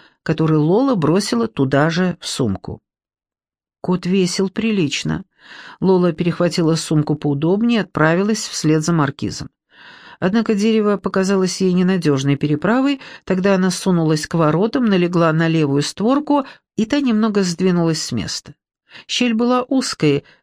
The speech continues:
но ведь и Лола девушка стройная, так что застряла только сумка с котом. Тогда Лола просто перебросила её через забор. Кот в сумке затаился, видно, понял, что пока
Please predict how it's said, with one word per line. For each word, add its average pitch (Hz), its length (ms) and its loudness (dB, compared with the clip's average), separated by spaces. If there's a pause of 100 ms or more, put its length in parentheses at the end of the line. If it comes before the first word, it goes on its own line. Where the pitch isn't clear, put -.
но 160 80 2
ведь 151 200 0
и 160 40 2
Лола 208 360 2
девушка 131 400 -2
стройная, 180 760 0 (320)
так 214 180 0
что - 220 0
застряла 208 640 0
только 214 440 0
сумка 180 440 0
с - 120 -6
котом. 113 480 -4 (560)
Тогда 277 280 2
Лола 202 280 4
просто 226 500 0
перебросила 196 720 2
её 180 240 2
через 175 380 0
забор. 127 480 -2 (600)
Кот 233 340 2
в - 80 -8
сумке 254 480 0
затаился, 233 1080 0
видно, 175 320 2
понял, 214 440 0 (220)
что - 200 -2
пока 196 520 0